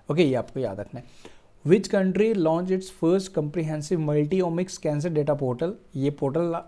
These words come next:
लॉन्च किया to enhance research and treatment efforts for the cancer।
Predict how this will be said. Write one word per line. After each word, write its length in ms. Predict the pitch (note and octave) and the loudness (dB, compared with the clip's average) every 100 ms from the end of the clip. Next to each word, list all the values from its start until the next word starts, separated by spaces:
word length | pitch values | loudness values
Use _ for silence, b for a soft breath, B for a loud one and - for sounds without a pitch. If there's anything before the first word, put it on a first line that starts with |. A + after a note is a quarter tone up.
| - | -6
लॉन्च 240 | C#3 D3+ | -4 -4
किया 160 | D3 F3 | -4 -2
to 100 | F3+ | -2
enhance 460 | C#3+ C#3+ D#3 F#3 F3 | -4 -2 -2 -2 -2
research 460 | D3+ - E3 F3 G3 | -2 2 2 0 -2
and 100 | F#3 | -2
treatment 440 | E3+ D#3+ F3 F3 E3 | 0 0 0 -2 -2
efforts 260 | F3+ D#3+ F3 | -2 -2 -2
for 100 | E3 | -2
the 100 | E3 | 0
cancer। 340 | D3+ D3 C3 | 0 -2 -4